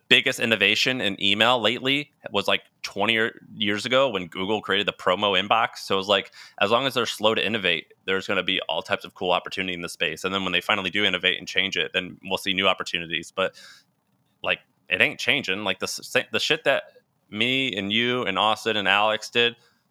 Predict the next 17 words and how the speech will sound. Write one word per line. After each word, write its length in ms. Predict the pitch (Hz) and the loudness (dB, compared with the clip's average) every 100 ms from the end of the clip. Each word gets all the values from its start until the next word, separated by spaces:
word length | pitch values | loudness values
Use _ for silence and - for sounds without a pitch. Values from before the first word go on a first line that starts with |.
| _ _ _ _ _ _ _ _ | _ _ _ _ _ _ _ _
it's, 220 | - - | -6 -2
like, 200 | 127 117 | -2 0
not 160 | 104 123 | 0 0
gonna 120 | 107 | 0
go 180 | 104 95 | 2 2
away. 480 | 85 113 87 107 - _ _ | 4 2 2 -4 -10 _ _
Like, 240 | - 92 - | 0 0 2
maybe 180 | 113 107 | -2 0
some 300 | 104 123 101 | 0 0 -4
s-, 140 | - | -10
tactics 560 | - 110 131 - - - | 0 2 2 -2 -10 -10
will 80 | 90 | -8
change, 380 | - 87 87 - | -2 -2 -2 -10
but 80 | |
the 80 | 85 | -12
strategies 560 | - 107 113 95 87 78 | -2 0 0 -2 -8 -6
won't. 220 | 85 | -6